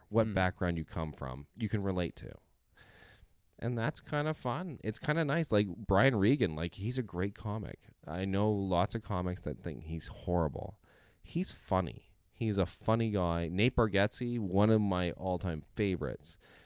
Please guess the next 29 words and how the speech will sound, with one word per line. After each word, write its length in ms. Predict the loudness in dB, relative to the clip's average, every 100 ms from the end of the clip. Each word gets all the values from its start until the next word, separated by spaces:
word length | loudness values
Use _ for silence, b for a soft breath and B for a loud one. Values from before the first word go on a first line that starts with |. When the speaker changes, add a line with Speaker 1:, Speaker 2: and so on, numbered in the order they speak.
| -4
Speaker 1:
People 200 | 2 4
are 40 |
like, 200 | 4 2
"Oh, 120 | -2 -8
he's 160 | -8
horrible." 560 | -6 -2 -2 -2 -6 -8
But 180 | -4 -4 -6 _ _ _ -8
I 220 | -2 -2
think 220 | -2 -4
he's 340 | -6 -10 -10 -20 _ -6
absolutely 420 | -6 -4 -6 -4
fantastic 720 | -6 -6 -6 -6 -6 -6 -4
'cause 140 | -2
he 100 | -2
touches 480 | -2 0 -2 0 0
on 160 | 2 0
things 300 | 0 0 2
that 180 | 0 0 _
every 360 | 0 0 2 -2
single 300 | 0 -2 -2
person 440 | -2 -4 -2 -2
can 160 | 0 0
relate 300 | 0 0 0
to. 160 | -2 -4
I 160 | -2
can 140 | -2 -2
relate 300 | -2 -2 -2
to 160 | -4 -8
him. 160 | -8